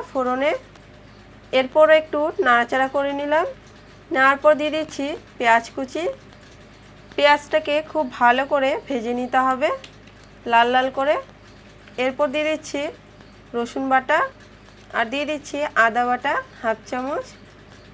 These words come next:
দিয়ে দিচ্ছি হাফ চামচ লঙ্কা গুঁড়ো। দিয়ে দেওয়ার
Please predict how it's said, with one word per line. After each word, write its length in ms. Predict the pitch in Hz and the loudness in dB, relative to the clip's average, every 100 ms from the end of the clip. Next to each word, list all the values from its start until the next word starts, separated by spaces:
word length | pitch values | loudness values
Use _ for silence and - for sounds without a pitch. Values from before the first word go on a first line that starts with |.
| - - | -20 -8
দিয়ে 140 | 254 277 | -6 -4
দিচ্ছি 260 | 302 - 294 269 | -4 -6 -6 0
হাফ 160 | 254 254 | 0 0
চামচ 340 | 294 277 269 285 - 233 | -4 -2 -4 -6 -4 -2
লঙ্কা 300 | 220 220 233 | 0 -2 -8
গুঁড়ো। 240 | 240 262 339 494 - - - - - - - - - | -2 0 0 -2 -14 -20 -20 -20 -20 -20 -20 -20 -10
দিয়ে 160 | 262 277 | -4 2
দেওয়ার 200 | 294 | 2